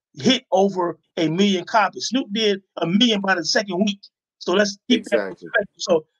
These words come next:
Speaker 1: let's move that part out the way. I hope people are listening on Twitter.
Speaker 2: <laughs>
Speaker 1: Just respect. This is reality. This ain't about us debating. These are
Speaker 2: Yeah,
Speaker 1: facts.
Speaker 2: exactly. Exactly.
Speaker 1: You know,
Speaker 2: And
Speaker 1: these,
Speaker 2: look,
Speaker 1: these
Speaker 2: you,
Speaker 1: are
Speaker 2: and look, you got, I guess, I guess for people,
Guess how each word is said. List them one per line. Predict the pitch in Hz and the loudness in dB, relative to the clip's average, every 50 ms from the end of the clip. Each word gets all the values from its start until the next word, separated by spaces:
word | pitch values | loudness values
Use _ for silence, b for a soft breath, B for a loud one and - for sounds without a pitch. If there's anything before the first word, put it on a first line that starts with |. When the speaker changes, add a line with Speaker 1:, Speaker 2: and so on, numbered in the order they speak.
| _ - | _ -8
Speaker 1:
let's | 165 - - | -8 -2 0
move | 190 233 254 247 240 240 | 2 2 2 0 -2 -4
that | 233 208 233 | -6 -2 0
part | 233 240 | 2 2
out | 233 226 226 | 2 2 0
the | 220 196 | -4 -2
way. | 185 185 185 185 | -2 -2 -2 0
I | 175 | 0
hope | 202 220 220 - | 0 0 0 -2
people | 226 214 - 320 190 | -8 -8 -6 -4 -2
are | 175 190 220 | 0 0 0
listening | 214 202 - 202 196 202 202 202 - _ _ _ | 0 0 0 2 2 2 0 0 -6 _ _ _
on | - 175 170 165 | -2 -2 -2 -2
Twitter. | - 202 208 208 196 190 196 185 - - | 0 2 4 4 4 4 2 0 -2 -6
Speaker 2:
<laughs> | 151 - - _ _ 170 | -12 -14 -16 _ _ -4
Speaker 1:
Just | 196 196 196 - - | -4 -4 -4 -4 -8
respect. | - - - - 233 220 - - _ _ _ | -8 -6 0 2 2 2 2 -2 _ _ _
This | 147 - 233 208 | -6 -2 0 0
is | 220 196 160 160 | 0 0 0 2
reality. | 170 196 190 196 208 208 185 160 147 139 | 4 4 6 6 4 4 2 -2 -6 -10
This | 160 190 202 226 | -10 -6 -4 -4
ain't | 220 233 | -2 -2
about | 226 208 190 214 220 208 - 190 | -2 0 2 2 2 2 0 -6
us | 202 196 | -10 -8
debating. | 156 160 143 - 175 175 175 160 - - _ _ _ _ _ _ | -10 -12 -6 -2 -2 0 0 -2 -4 -8 _ _ _ _ _ _
These | - 185 196 214 | -2 0 0 2
are | 196 - | 2 2
Speaker 2:
Yeah, | 214 - 117 | 4 4 4
Speaker 1:
facts. | 101 - | 2 0
Speaker 2:
exactly. | 131 - 113 104 101 98 95 - 87 80 76 _ _ _ _ - | -4 -6 -4 -4 -4 -4 -6 -8 -14 -20 -20 _ _ _ _ -20
Exactly. | 92 85 82 98 98 90 87 - _ - - | -20 -14 -12 -12 -10 -10 -12 -16 _ -6 -2
Speaker 1:
You | |
know, | 196 170 143 131 | -2 -2 -2 -2
Speaker 2:
And | 156 175 208 240 | -4 -4 -2 2
Speaker 1:
these, | 247 208 202 | 2 2 2
Speaker 2:
look, | 196 | 2
Speaker 1:
these | 208 220 196 | 0 0 0
Speaker 2:
you, | 196 | -4
Speaker 1:
are | 202 - _ _ _ _ _ _ _ _ _ _ _ _ _ _ | -6 -10 _ _ _ _ _ _ _ _ _ _ _ _ _ _
Speaker 2:
and | - 160 175 202 | -16 -12 -10 -8
look, | 196 151 - 151 | -10 -10 -10 -14
you | 160 | -12
got, | 156 175 165 160 156 151 - | -8 -6 -6 -6 -6 -8 -10
I | 147 143 | -12 -12
guess, | 156 165 156 143 - _ _ _ | -12 -12 -12 -14 -16 _ _ _
I | - 135 | -18 -12
guess | 139 156 151 - | -12 -12 -12 -12
for | _ 120 113 | _ -20 -20
people, | _ _ 165 156 143 _ 135 135 127 123 117 113 | _ _ -20 -20 -20 _ -16 -14 -14 -14 -14 -18